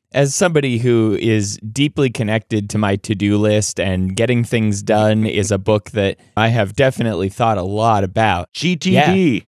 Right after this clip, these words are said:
Speaker 1: Yeah, exactly. Like, the fact that God wants us to have rest, I think definitely sheds a lot of light and colors the way I view work, which is, I guess, what this whole episode is about.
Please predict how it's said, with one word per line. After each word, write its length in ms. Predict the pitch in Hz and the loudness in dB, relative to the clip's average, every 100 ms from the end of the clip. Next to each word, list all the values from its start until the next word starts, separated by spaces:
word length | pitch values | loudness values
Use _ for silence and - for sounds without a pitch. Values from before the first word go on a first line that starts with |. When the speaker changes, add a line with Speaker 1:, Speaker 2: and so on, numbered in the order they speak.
| - | -4
Speaker 1:
Yeah, 280 | 139 165 | 0 2
exactly. 640 | 117 117 120 147 151 95 95 | 2 0 2 2 0 -4 -2
Like, 340 | 120 120 - | 0 0 -4
the 80 | 123 | -4
fact 320 | - 135 131 | 0 0 0
that 200 | 127 110 _ 107 | -4 -4 _ -4
God 340 | 113 117 113 | 0 2 2
wants 340 | 104 101 104 131 | 0 0 -2 -2
us 140 | 131 | -4
to 80 | - | -4
have 220 | 139 135 | -4 -2
rest, 480 | 139 139 143 - - _ _ | 0 0 -2 -8 -18 _ _
I 140 | 120 | -2
think 240 | 123 98 90 | 0 -2 -4
definitely 720 | - 101 98 95 82 95 90 92 _ _ _ | -4 -2 -2 -4 -2 -2 -2 -6 _ _ _
sheds 380 | - - 123 104 | -4 0 0 2
a 80 | 101 | 2
lot 240 | 110 135 | 2 2
of 100 | 104 | 0
light 300 | 107 110 139 | 0 0 0
and 220 | - 95 - | -4 -6 -6
colors 540 | - 151 139 113 101 | -2 0 2 0 0
the 100 | 98 | 0
way 180 | 98 95 | 0 0
I 200 | 90 98 | 0 -2
view 280 | 95 85 82 | -2 -4 -4
work, 380 | 85 85 - - _ _ | -6 -8 -10 -20 _ _
which 180 | - 254 | -4 -2
is, 100 | 233 | -2
I 60 | 220 | 0
guess, 220 | 196 - | 0 -2
what 100 | 165 | -4
this 140 | 139 | -2
whole 160 | 143 127 | 0 2
episode 400 | 107 - 107 90 | 0 -2 -4 -4
is 100 | 87 | -6
about. 280 | 82 58 | -10 -10